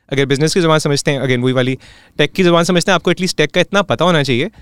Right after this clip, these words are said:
कि आप जो रॉकेट शिप बनाने लगे हैं, वो चले, उड़ेगी भी कि नहीं उड़ेगी। So again, आप ये नहीं कि आप इंजीनियर बन जाएंगे overnight या आप अकाउंटेंट बन जाएंगे, पर वो, if you wanna talk to people from different fields, इसी तरह,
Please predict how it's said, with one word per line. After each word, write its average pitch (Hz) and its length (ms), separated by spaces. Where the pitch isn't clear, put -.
कि 165 60
आप 151 280
जो 151 140
रॉकेट 143 300
शिप 170 100
बनाने 131 240
लगे 147 180
हैं, 156 80
वो 180 100
चले, 147 280
उड़ेगी 165 320
भी 175 120
कि 185 100
नहीं 165 120
उड़ेगी। 110 280
So - 60
again, 170 180
आप 156 240
ये 151 100
नहीं 185 120
कि 170 80
आप 143 180
इंजीनियर 147 360
बन 147 140
जाएंगे 143 200
overnight 135 480
या 131 100
आप 127 80
अकाउंटेंट 131 340
बन 143 120
जाएंगे, 123 240
पर 156 80
वो, 156 220
if 170 180
you 175 120
wanna 156 340
talk 139 140
to - 140
people 143 220
from 139 140
different 127 240
fields, 233 200
इसी - 220
तरह, 165 240